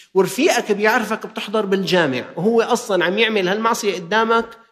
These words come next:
مشان يشوف إنه شو رأي الشرع، بس ما بده يقول لك شو حكم الشرع. أنت صاحب دين،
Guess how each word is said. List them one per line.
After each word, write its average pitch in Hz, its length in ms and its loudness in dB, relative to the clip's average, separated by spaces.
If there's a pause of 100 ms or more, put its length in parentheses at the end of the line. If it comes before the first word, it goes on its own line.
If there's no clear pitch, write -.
مشان 214 220 -2
يشوف 214 320 -4
إنه 196 180 -2
شو 208 220 -6
رأي 175 160 -2
الشرع، 170 340 -4
بس 196 200 -4
ما 240 60 2
بده 214 160 -2
يقول 170 140 -2
لك 160 100 -2
شو 175 140 -12
حكم 165 240 -10
الشرع. 160 320 -8 (380)
أنت 233 180 0
صاحب 190 440 -2
دين، 180 140 2